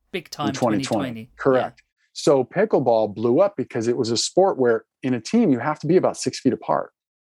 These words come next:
Speaker 2: and you're outdoors, and you're active, and it's incredibly social. People that play this sport are highly addicted. So I warn you, if you play, anyone that's watching and yourself as well or listening,
Speaker 1: Yes.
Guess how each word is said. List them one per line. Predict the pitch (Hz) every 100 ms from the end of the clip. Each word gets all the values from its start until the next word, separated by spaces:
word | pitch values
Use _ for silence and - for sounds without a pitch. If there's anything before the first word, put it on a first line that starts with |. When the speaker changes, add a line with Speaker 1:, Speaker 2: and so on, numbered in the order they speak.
| _ _ _ _
Speaker 2:
and | 117 117
you're | 120
outdoors, | 120 107 - 196 113 - - - _ _ _
and | 131 120
you're | 123 -
active, | 160 165 139 -
and | 143
it's | 120 -
incredibly | 120 - 170 160 143 139
social. | 120 - 160 151 - - _ _ _
People | _ 170 170 175 170 - _ -
that | 120
play | - 143
this | 147 160
sport | - - 113 104 - -
are | 104
highly | - - 107 135 147
addicted. | 143 117 92 107 107
So | 113
I | 107
warn | 110 120 127
you, | 123 107
if | -
you | 135
play, | - 95 95 -
anyone | 113 120
that's | 120 120
watching | - 95 - 127
and | 110 104
yourself | 101 - - -
as | 110
well | 101 90 107
or | 120 107
listening, | 101 156 143
Speaker 1:
Yes. | -